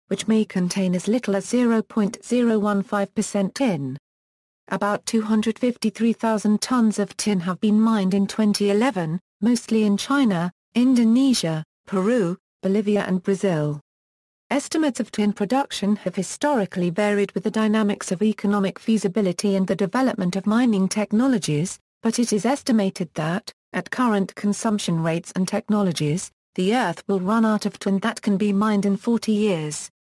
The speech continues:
However, Lester Brown has suggested tin could run out within twenty years based on an extremely conservative extrapolation of two percent growth per year.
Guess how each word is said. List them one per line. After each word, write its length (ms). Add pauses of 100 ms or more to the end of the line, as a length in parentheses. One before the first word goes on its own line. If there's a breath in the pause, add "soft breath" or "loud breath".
(520)
However, 440
Lester 380
Brown 320
has 160
suggested 500 (100)
tin 280
could 180
run 260
out 240
within 280
twenty 380
years 340
based 360
on 120
an 100
extremely 560
conservative 800
extrapolation 1040
of 200
two 200
percent 460
growth 280
per 100
year. 440